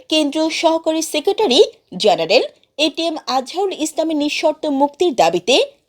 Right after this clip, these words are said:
শেরপুরে বিক্ষোভ সমাবেশ ও মিছিল অনুষ্ঠিত হয়েছে। কেন্দ্রীয় কর্মসূচির অংশ হিসেবে মঙ্গলবার বেলা আড়াইটার দিকে জেলা জামায়াতে ইসলামের আয়োজনে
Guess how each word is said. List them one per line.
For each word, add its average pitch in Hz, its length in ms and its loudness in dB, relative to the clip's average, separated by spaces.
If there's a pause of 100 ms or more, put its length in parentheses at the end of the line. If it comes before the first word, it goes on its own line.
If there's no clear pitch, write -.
শেরপুরে 208 420 2 (440)
বিক্ষোভ 320 380 0 (140)
সমাবেশ 349 460 0 (380)
ও 226 40 6 (120)
মিছিল 240 300 2 (360)
অনুষ্ঠিত 254 400 4
হয়েছে। 202 400 -2 (800)
কেন্দ্রীয় 370 440 4
কর্মসূচির 330 520 -2 (140)
অংশ 285 240 -6
হিসেবে 415 400 4 (400)
মঙ্গলবার 214 560 4 (380)
বেলা 277 340 4 (100)
আড়াইটার 294 460 0
দিকে 415 240 2 (400)
জেলা 330 360 0
জামায়াতে 302 400 -2 (140)
ইসলামের 269 340 0 (120)
আয়োজনে 285 400 2